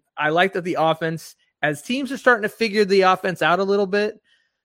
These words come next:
the Dolphins are starting to figure out ways around their, their counters, right? Around the, the other teams, ca-, the way they're countering our offense. And, and last week was a perfect example of that. Perfect example of that. 'Cause our offense went and outperformed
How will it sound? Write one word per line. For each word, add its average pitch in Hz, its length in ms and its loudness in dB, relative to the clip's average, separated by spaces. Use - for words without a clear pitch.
the 156 80 -4
Dolphins 170 500 -2
are 151 80 -4
starting 151 320 -2
to - 60 -16
figure 160 280 -2
out 151 200 2
ways 147 400 -2
around 147 600 -4
their, 143 600 -4
their 160 220 -4
counters, 156 880 -10
right? 156 220 -2
Around 185 280 2
the, 175 180 2
the 160 160 -2
other 170 260 -2
teams, 180 380 -10
ca-, 147 420 -6
the 147 80 -10
way 156 140 -2
they're 156 100 -4
countering 170 420 -4
our 165 160 0
offense. 165 400 -4
And, 143 220 -10
and 135 220 -16
last 170 360 -4
week 196 200 -6
was 147 120 -8
a 131 60 -10
perfect 143 400 -12
example 120 480 -20
of 101 140 -20
that. - 220 -18
Perfect 214 520 -6
example 120 500 -14
of 104 60 -18
that. 101 200 -16
'Cause 139 120 -8
our 156 120 2
offense 165 380 -4
went 160 260 -2
and 165 160 -2
outperformed 180 880 -2